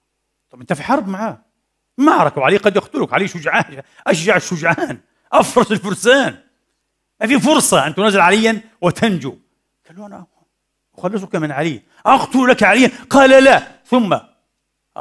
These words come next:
قال: "وكيف تقتله وهو بين رجاله وجنده؟" قال: "أتبعه وجنده". قال: "أتبعه ثم أفتك به"،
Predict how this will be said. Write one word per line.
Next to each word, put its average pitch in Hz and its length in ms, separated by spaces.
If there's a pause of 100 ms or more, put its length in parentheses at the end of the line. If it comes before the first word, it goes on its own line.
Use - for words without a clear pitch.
(600)
قال: 156 360 (360)
"وكيف 220 300
تقتله 214 380
وهو 156 360
بين 190 380 (220)
رجاله 175 440
وجنده؟" 165 540 (560)
قال: 247 160
"أتبعه 180 720
وجنده". 139 480 (220)
قال: 226 120
"أتبعه 196 400 (120)
ثم 185 220
أفتك - 520
به"، 113 180